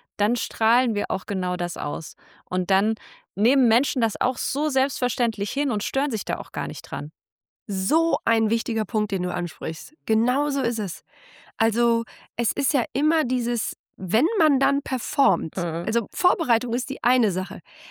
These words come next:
Speaker 2: aber wenn man dann performt, ist es das Allerwichtigste, einfach in dem State zu sein, so wie es jetzt ist, so wird's jetzt auch gemacht. Und wenn das
Speaker 1: Mhm.
Speaker 2: heißt, du hast Karten dabei, dann steh zu deinen Karten.
Speaker 1: Ja.
Speaker 2: Und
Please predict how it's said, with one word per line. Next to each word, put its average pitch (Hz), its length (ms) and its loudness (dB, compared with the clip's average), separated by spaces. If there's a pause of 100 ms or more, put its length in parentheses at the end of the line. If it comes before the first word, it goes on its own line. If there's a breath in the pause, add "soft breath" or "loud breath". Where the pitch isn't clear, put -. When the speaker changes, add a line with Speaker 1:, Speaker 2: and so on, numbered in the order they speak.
(100 loud breath)
Speaker 2:
aber 190 380 0
wenn 269 140 2 (100)
man 320 240 2
dann 262 280 0
performt, 180 680 -6
ist 190 120 -8
es 208 240 -6
das 233 200 -4 (100)
Allerwichtigste, 262 1200 -2 (540 loud breath)
einfach 247 300 0
in 294 80 -2
dem 285 100 -2
State 214 340 -2
zu - 80 -10
sein, 196 280 -2 (120)
so 175 420 0
wie 349 60 4
es 339 100 -2
jetzt 294 160 -4
ist, - 340 -4
so 165 360 -4
wird's 196 220 -4
jetzt - 260 -4
auch - 160 -8
gemacht. 185 600 -4
Und 214 120 -2
wenn 254 120 2
das 180 180 2
Speaker 1:
Mhm. 175 100 -6
Speaker 2:
heißt, 330 260 -2
du 262 40 -2
hast 240 200 -2
Karten 294 400 0
dabei, 180 300 2
dann 226 160 0
steh - 520 -2
zu - 200 -2
deinen 233 320 0
Karten. - 460 -4
Speaker 1:
Ja. 175 140 2 (680 loud breath)
Speaker 2:
Und 240 360 4